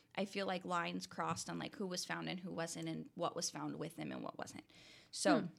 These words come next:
Speaker 2: Okay.
Speaker 1: I went back and did, like, I read about each of them. Um, so Dior went missing. He was two.
Speaker 2: Mm-hmm.
Speaker 1: And, um, he went missing on July tenth, twenty fifteen. Dior, his mom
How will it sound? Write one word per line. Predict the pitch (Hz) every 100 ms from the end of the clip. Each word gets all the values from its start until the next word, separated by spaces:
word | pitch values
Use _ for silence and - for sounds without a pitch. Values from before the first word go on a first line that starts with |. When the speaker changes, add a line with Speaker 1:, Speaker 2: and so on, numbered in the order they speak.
| - - 233
Speaker 2:
Okay. | 220 185 -
Speaker 1:
I | 240
went | 233 190
back | 190 175 -
and | 180 185
did, | 175 165 156 147 - _ _ -
like, | 165 - 180
I |
read | 180 180 131
about | 147 - -
each | - -
of | -
them. | - - 104 - - - - - - 208
Um, | 208 185 180 -
so | - 247
Dior | 214 226 254
went | 349 311
missing. | 226 - 220 -
He | 269
was | 254 -
two. | - 214 185 - - - - - _ -
Speaker 2:
Mm-hmm. | 208
Speaker 1:
And, | 208 202 196 190 185 - 190
um, | 185 180 165 160 190 -
he | - 262
went | 277 311
missing | 254 254 220
on | 208
July | 190 180 202
tenth, | - 190 185
twenty | - 180
fifteen. | 185 185 185 - - - - - - - - - 214
Dior, | 226 220 233 294 320 339
his | - 320 285
mom | 240 220 202 220 254 277